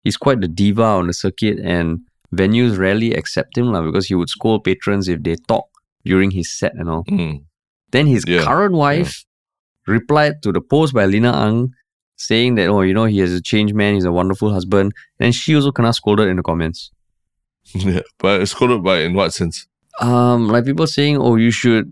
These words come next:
Speaker 1: uh, you should keep quiet because you are also very proud and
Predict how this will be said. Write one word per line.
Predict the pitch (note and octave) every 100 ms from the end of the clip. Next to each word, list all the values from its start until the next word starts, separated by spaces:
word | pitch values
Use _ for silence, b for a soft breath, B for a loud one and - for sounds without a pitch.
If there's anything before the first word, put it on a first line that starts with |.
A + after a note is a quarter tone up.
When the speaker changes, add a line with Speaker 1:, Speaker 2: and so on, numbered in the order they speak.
| -
Speaker 1:
uh, | G2 F#2 F2+ F2+ F#2
you | F#2+
should | A2+ -
keep | C3
quiet | B2+ A2+ A#2 A2+
because | G#2 A2
you | G#2+ A#2
are |
also | G2+ G2+ G#2+
very | G2+ G#2+
proud | - - G#2+ G#2+ G#2+ -
and | F2+ F2+ F2 E2+ F2